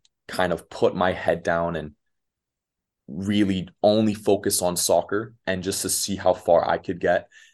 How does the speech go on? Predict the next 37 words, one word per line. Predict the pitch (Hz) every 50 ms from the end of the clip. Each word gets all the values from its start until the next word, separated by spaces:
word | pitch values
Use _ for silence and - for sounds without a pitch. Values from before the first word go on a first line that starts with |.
| _ _
And | - 101 101 95 92 85 82 92 85
by | - 95 98
my | 98 92 92
surprise, | 90 - - 98 - 104 95 92 92 90 90 -
the | 92 87
team | - - - 107 98 98 95
that | 90 - -
we | 82 85
had | - - 92 90 90 95 87
that | 85 85 - 87
year | 92 90 90 85 82 82 82 82 - _ _ _ _ _ _
was | - 87 87 92 87 80 80 85 80 - - - - - - _ _ _ _ _ _ _ _ _ _ _
amazing. | 95 95 90 90 87 87 78 76 73 80 87
We | 90 90
had | 98 90 87 85
guys | 87 85 87 87 87 85 87 -
from | - - 85 82 82 80 80 82 - -
Division | - 98 87 82 95 87 85 90 85
twos, | 85 - - 113 110 110 107 104 101 98 95 - - - - _ _ _ _ _
N | 95 92 90 90
A | 87 87 87
I | 90 95 95 95
A, | 95 95 95 92 92 92
Division | 90 90 - 92 85 95 92 85 90 87 82
one, | 80 87 90 90 90 90 87 87 - _ _ _ _ _ _
that | 90 87 82 82
we | 87 92
were | 87 87 87 87
just, | 82 85 - - - - - _
we | - 95 95
kinda | - - 98 95 92
all | - - 87 87
became | 87 90 - 101 87 82
a |
family | - - - 85 85 85 87 80
instantly. | - 85 85 - - - - 101 120 139 - _ _ _ _ _ _ _ _ _ _ _ _
And | - 101 98 95 92 87 87 85 82